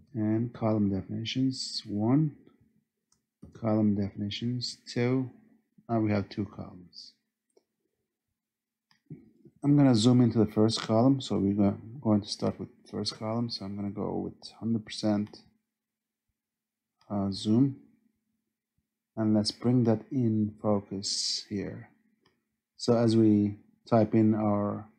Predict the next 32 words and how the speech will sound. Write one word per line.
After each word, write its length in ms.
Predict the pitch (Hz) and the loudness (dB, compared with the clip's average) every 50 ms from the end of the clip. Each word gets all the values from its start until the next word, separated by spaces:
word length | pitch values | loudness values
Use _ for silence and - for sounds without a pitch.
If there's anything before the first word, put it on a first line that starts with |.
| _ - | _ -4
code, 440 | - 131 127 117 110 107 107 107 - - | 0 2 4 6 6 4 4 2 -2 -6
we 120 | 104 104 | -6 -6
can 260 | 101 - - 104 104 101 | -6 -6 -6 -6 -6 -6
see 600 | - - - - 110 104 104 104 104 104 104 104 - | -4 -6 -4 0 2 2 2 2 0 -2 -6 -8 -8
in 200 | 117 110 107 107 | -6 -4 -4 -2
real 280 | 113 120 123 117 104 | 0 0 0 0 0
time 440 | 98 - - 101 101 101 104 104 104 - _ _ _ _ _ _ _ _ _ _ _ _ _ _ _ _ | -2 -4 -8 -10 -8 -8 -10 -12 -14 -16 _ _ _ _ _ _ _ _ _ _ _ _ _ _ _ _
the 80 | - 110 | -10 -8
changes 600 | 110 - - 117 107 104 104 98 104 95 - - | -6 -2 0 2 4 4 4 2 0 -2 -4 -6
being 600 | - - 107 104 101 98 101 101 98 98 98 98 | -4 -2 0 2 2 2 0 0 0 0 0 0
made 320 | 98 101 104 104 98 95 - | 0 0 0 0 -2 -4 -6
to 140 | - 107 101 | -8 -8 -8
our, 280 | 104 101 101 101 101 - _ _ _ _ _ _ _ _ _ _ _ _ _ _ _ _ _ _ _ _ _ _ _ _ _ _ - | -8 -8 -10 -12 -14 -16 _ _ _ _ _ _ _ _ _ _ _ _ _ _ _ _ _ _ _ _ _ _ _ _ _ _ -6
uh, 200 | 117 104 95 95 92 - | -4 -2 -2 -2 -2 -4
grid. 320 | - 107 107 101 95 92 - - - _ _ _ _ _ _ _ _ _ _ _ _ _ - _ _ _ _ _ _ _ _ _ _ _ _ _ _ _ _ - | 0 2 2 2 2 0 -6 -12 -20 _ _ _ _ _ _ _ _ _ _ _ _ _ -20 _ _ _ _ _ _ _ _ _ _ _ _ _ _ _ _ 0
All 80 | 123 | 2
right, 200 | 120 110 98 - - | 2 2 2 0 -2
so 580 | - - - 117 110 107 104 107 107 107 - - _ _ _ - | -4 -2 0 0 2 2 2 2 0 0 -2 -6 _ _ _ 0
in 160 | - 117 110 | 2 4 4
the 120 | 107 107 - | 4 2 2
first 300 | - 123 123 120 - - | 0 0 0 0 -2 -4
column, 500 | - 117 107 104 107 110 117 135 135 - - | 0 2 4 6 6 6 6 4 4 2 0
I'm 160 | 120 113 110 | -2 -2 0
going 220 | 107 113 113 107 107 | 2 2 2 2 0
to 100 | - - - - | -2 -8 -6 -2
add 180 | 117 110 107 | 0 2 4
an 240 | 107 104 107 - - - _ _ _ _ _ _ _ _ _ _ _ _ _ _ - | 4 2 2 0 -4 -10 _ _ _ _ _ _ _ _ _ _ _ _ _ _ 0
arc 360 | 117 117 127 143 143 - - - - | 2 4 4 2 0 -4 -16 -8 -2
using 480 | 117 113 117 113 107 113 110 107 104 | 2 4 4 4 4 4 4 4 4
the 100 | 101 104 | 2 2
new 340 | 98 95 101 117 131 139 143 | 2 2 4 4 6 6 6
namespace 760 | 139 127 123 120 120 113 - - - 120 113 113 107 - - | 6 6 4 4 2 2 -2 -4 -4 -2 -2 -2 0 -2 -2